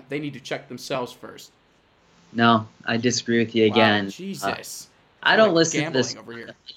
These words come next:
Speaker 2: listen to the Spotify radios. I'm more of a, you know, Shazam three songs, listen to those on repeat for a couple of weeks, and then I find a few more. So I,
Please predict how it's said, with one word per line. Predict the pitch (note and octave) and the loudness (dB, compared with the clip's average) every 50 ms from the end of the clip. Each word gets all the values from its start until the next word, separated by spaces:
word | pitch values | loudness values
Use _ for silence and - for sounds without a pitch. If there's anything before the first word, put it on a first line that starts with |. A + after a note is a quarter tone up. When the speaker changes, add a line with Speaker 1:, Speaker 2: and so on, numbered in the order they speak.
| _ _ _ _ _ | _ _ _ _ _
Speaker 2:
listen | B2 C3 B2 - C3+ A#2+ | -6 -6 -4 -4 -4 -2
to | A2+ | -2
the | A2 | -2
Spotify | G#2 - - A#2+ A#2 A#2 A2+ A2 - A#2 A2+ A2 G#2+ G#2 | 0 2 4 4 6 4 4 2 2 2 2 4 4 4
radios. | G#2 A2 A2 G#2+ A2 G#2+ G#2 G#2 G2+ F#2+ G2+ | 2 2 2 2 0 0 0 0 -2 -4 -4
I'm | A2 A2 A#2 | -2 -2 0
more | A#2+ B2 B2 B2 A#2+ | 0 0 2 4 4
of | A#2 A#2 A2 | 4 4 4
a, | A2+ A2 G#2 G#2 G#2 G#2 - - _ _ _ _ _ _ _ _ _ _ _ _ _ | 4 4 6 4 2 0 -2 -8 _ _ _ _ _ _ _ _ _ _ _ _ _
you | - A#2 | -2 0
know, | A#2 A2 A2 | 2 2 2
Shazam | G#2+ - - - A#2+ G#2+ B2 B2+ C3 C#3 C#3 B2+ | 0 -2 -2 -2 0 2 4 4 4 2 0 -2
three | B2 C3 C#3 C3 | -2 0 0 0
songs, | B2+ B2+ - C#3 B2+ B2 B2+ B2 B2+ B2+ A2+ A2 A2 _ - A2 | 0 0 2 2 4 4 4 4 2 0 -2 -4 -8 _ -12 -6
listen | A#2+ B2 C3 B2+ C3 C3 | -4 -4 -4 -2 -2 -2
to | B2 | -2
those | A#2 A#2 A#2+ A#2 A#2+ B2 A2+ | -2 0 0 2 2 2 4
on | A#2 A#2 A2 G#2+ | 4 2 2 2
repeat | G#2+ A#2 A#2+ A#2 A#2+ B2 B2 A2 - | 2 0 0 -2 -2 -4 -4 -4 -2
for | - A2+ A2 | 0 0 0
a | |
couple | G#2+ - B2+ A#2+ A#2+ B2 A#2+ | 2 0 -2 -2 0 0 0
of | A2+ | 2
weeks, | A2 A2+ B2 B2 B2+ B2 - - | 2 4 2 2 0 -2 -4 -4
and | A#2+ A2 A2 | -2 0 2
then | A2 A2 A#2 A#2 | 2 2 2 2
I | A2 A2 A2 | 2 0 0
find | G#2+ - A#2 A#2+ A#2+ | 2 2 2 2 2
a | B2 | 0
few | A#2+ A#2+ A#2 A#2 | -2 -2 -2 -2
more. | A2 G#2+ G#2 A2+ B2 C3+ C#3 | -2 -2 -2 -2 -2 -2 -2
So | - - B2 A2 | -2 -2 -2 0
I, | A2 C3 C#3+ | 0 0 0